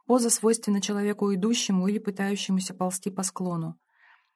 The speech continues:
Товарищи опознали Колмогорову. Одета она была в лыжный костюм, капор и шерстяные носки. Никаких телесных повреждений, за исключением ссадин на лице, полученных, очевидно, во время падений на каменистых грядах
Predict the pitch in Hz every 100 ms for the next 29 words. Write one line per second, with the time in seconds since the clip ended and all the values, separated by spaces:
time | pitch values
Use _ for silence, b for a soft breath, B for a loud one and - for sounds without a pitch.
0 | _ 196 202 226 208 196 185 185 190 190
1 | 185 185 180 180 175 170 165 165 - _
2 | _ _ _ _ _ 202 220 269 233 214
3 | 202 208 190 226 214 202 190 190 - 262
4 | 277 269 B B 214 226 208 190 B _
5 | 214 - 202 - 202 208 208 196 196 -
6 | 180 170 _ _ _ _ _ 220 240 254
7 | 285 269 240 247 233 233 220 214 202 196
8 | 233 196 185 196 - 202 220 208 202 196
9 | - 214 202 190 190 185 - 226 226 B
10 | B 196 233 240 208 196 196 - 214 202
11 | 196 190 202 190 190 185 208 214 190 185
12 | 185 196 202 202 190 185 196 185 214